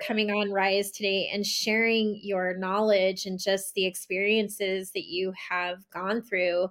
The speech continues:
It's such an incredible journey, and you have so much more ahead of you.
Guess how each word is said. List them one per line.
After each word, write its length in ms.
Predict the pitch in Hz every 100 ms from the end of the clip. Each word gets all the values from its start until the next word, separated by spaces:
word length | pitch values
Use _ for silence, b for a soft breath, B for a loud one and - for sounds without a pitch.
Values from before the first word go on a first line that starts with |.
| - _ _ _
It's 200 | 208 -
such 220 | 285 294
an 80 | 262
incredible 460 | 226 - 233 214 208
journey, 400 | 208 214 220 -
and 100 | 233
you 120 | 320
have 120 | 247
so 380 | - - 226 214
much 200 | 208 -
more 120 | 202
ahead 300 | 185 185 190
of 120 | 185
you. 300 | 175 165 175